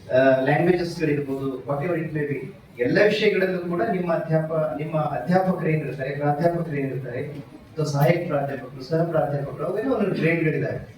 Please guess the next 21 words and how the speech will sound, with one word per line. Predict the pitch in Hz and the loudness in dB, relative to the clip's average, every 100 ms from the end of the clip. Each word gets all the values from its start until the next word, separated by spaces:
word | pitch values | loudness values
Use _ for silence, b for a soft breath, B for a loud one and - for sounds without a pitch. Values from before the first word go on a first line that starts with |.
| - | -6
ಅವರೆಲ್ಲರೂ | 135 147 190 294 | 0 2 2 0
ಕೂಡ | - 220 | -2 0
ಒಂದು | 208 175 151 | 0 -2 -2
ವರ್ಕ್ | 139 143 | -2 -2
ಮಾಡಿರ್ತಾರೆ. | 143 135 - - - | -4 -6 -6 -10 -8
ಅದಕ್ಕೆ | - 220 - | -4 -2 0
ಅದ್ರ | 190 | 0
ಬಗ್ಗೆ | 233 240 233 | 0 0 -2
ಕೂಡ | 185 180 | 2 2
ನಿಮಗೆ | 180 160 143 - - - - - | 4 2 2 -2 -6 -12 -18 -4
ಈ | 160 | 0
ನಾಟಕ | 175 - - | 2 0 -2
ಓದುವಾಗ | 202 160 165 170 160 - - - - - | 0 2 2 2 0 -2 -8 -16 -20 -6
ಒಂದು | 151 156 143 - - - - - - - | 0 2 2 0 -4 -14 -18 -20 -20 2
ಆಲೋಚನೆ, | 160 185 185 165 147 - | 8 8 8 6 4 2
ಅಂದ್ರೆ | 147 165 165 | 0 2 2
ನಿಮಗೆ | 160 127 | 2 0
ಈ | 117 - 160 160 | -2 -4 2 4
ಎಲ್ಲ | 160 - | 6 4
ತಿಳುವಳಿಕೆಗಳು | 202 185 170 160 151 147 139 - - | 4 4 4 0 -2 -2 -4 -8 -4
ಇರ್ಬೇಕಾಗ್ತದೆ. | 156 156 143 107 - - | 0 0 0 -2 -6 -8